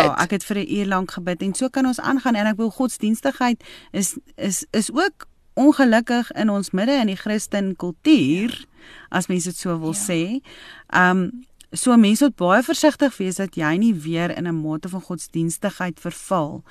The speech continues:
Speaker 2: Dis reg.
Speaker 1: as jy Here Jesus aangeneem het nie, want Jesus kom maak jou eintlik vry
Speaker 2: Ja.
Speaker 1: van die wet.
Speaker 2: Ja.
Speaker 1: En Jesus wil hê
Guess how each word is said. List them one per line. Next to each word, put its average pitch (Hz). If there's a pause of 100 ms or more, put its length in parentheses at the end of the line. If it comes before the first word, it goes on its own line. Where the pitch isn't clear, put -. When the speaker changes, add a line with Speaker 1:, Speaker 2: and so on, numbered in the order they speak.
Speaker 2:
Dis 185
reg. 185
Speaker 1:
as 208
jy 220
Here 180
Jesus 160
aangeneem 160
het 156
nie, -
want 202
Jesus 214
kom 233
maak 196
jou -
eintlik 208
vry - (180)
Speaker 2:
Ja. 180
Speaker 1:
van 233
die 214
wet. - (280)
Speaker 2:
Ja. 165 (240)
Speaker 1:
En 220
Jesus 226
wil 262
hê 185